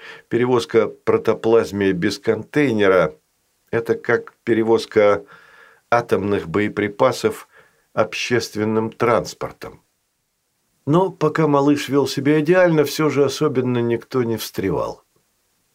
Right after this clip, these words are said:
Любора пребывала в чудесном настроении. Надеясь на победу над Пламелем, дразнила Тибальда, у которого не в первый уже раз взбунтовались в Москве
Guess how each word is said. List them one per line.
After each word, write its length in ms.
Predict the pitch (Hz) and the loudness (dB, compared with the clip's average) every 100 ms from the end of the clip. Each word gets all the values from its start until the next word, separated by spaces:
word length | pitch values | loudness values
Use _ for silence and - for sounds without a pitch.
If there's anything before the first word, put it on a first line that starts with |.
| _ _ _ | _ _ _
Любора 600 | 87 165 165 208 220 214 | 0 2 4 4 4 4
пребывала 680 | - 156 143 135 147 151 147 | 2 0 2 4 4 4 2
в 80 | 147 | 0
чудесном 600 | - 101 110 117 117 113 | -8 -4 -2 -2 -4 -4
настроении. 840 | 110 - 107 101 92 87 85 85 _ _ _ _ _ - - | -4 -2 0 2 2 0 -2 -6 _ _ _ _ _ -20 -2
Надеясь 540 | 123 120 131 120 - | 0 2 2 0 -4
на 160 | 127 120 | -4 -2
победу 440 | - 117 120 113 | -2 0 0 2
над 240 | 117 113 - | 0 0 0
Пламелем, 640 | 147 139 123 117 113 - - | 2 4 4 2 0 -6 -4
дразнила 580 | 110 113 98 127 120 | 2 2 2 0 2
Тибальда, 580 | 113 135 120 147 117 110 | 0 -2 2 2 4 0
у 140 | 123 127 | 0 -2
которого 500 | 120 117 113 113 113 | -4 0 2 2 2
не 180 | 117 | 0
в 140 | 117 - | -2 -2
первый 560 | 127 120 107 110 113 - | 2 4 4 2 0 -2
уже 320 | 110 98 113 | -4 0 4
раз 300 | 143 - - - - - _ | 4 2 -6 -20 -20 -20 _
взбунтовались 960 | 98 98 101 123 120 123 135 127 117 117 | -4 -2 0 0 2 4 4 4 0 -6
в 160 | 110 | -8
Москве 800 | 104 117 117 - - 117 139 135 | -2 -2 -2 -10 -4 2 2 0